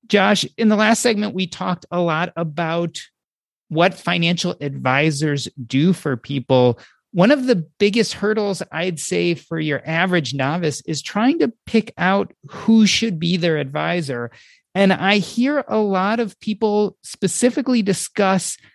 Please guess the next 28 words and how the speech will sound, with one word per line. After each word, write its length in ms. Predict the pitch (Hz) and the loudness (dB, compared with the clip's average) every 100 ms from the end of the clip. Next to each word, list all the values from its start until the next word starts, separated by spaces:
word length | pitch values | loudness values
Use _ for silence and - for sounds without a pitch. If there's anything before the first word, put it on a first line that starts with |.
| _ _ | _ _
how 360 | - 208 208 208 | -6 2 2 4
that 220 | 202 180 | 2 2
advisor 500 | 156 160 175 156 151 | 0 2 0 0 -2
is 120 | 139 | -4
paid. 380 | - 165 127 107 | -2 0 0 -2
And 120 | 123 | -4
it 80 | 151 | -4
almost 440 | 208 226 277 - | 0 2 2 -2
becomes 640 | 202 185 196 196 185 160 156 | -4 -4 -2 0 0 -2 -2
the 120 | 175 | 0
main 520 | 165 170 175 190 180 | 2 2 2 2 0
way 220 | 160 165 | 2 2
in 140 | 165 151 | 0 0
which 140 | 156 | -2
someone 280 | - 160 147 | -2 -4 -2
picks 200 | 165 - | -4 -2
an 100 | 139 | -4
advisor. 600 | 131 139 156 170 151 131 - - _ _ - | -2 0 0 0 0 -2 -6 -20 _ _ 0
Are 80 | 165 | 4
they 140 | 170 | 4
making 260 | 185 185 180 | 4 0 -2
commissions? 720 | 165 175 - 180 165 170 147 - | 2 2 4 2 2 2 -2 -6
Is 160 | 160 | -4
it 100 | 156 | 0
an 120 | 156 | 0
asset 400 | 156 170 - 160 - | 0 -2 -2 -6 -2
under 240 | 160 151 | -2 0
management 800 | 156 160 151 156 147 156 156 | 0 0 -2 -2 -2 -2 -4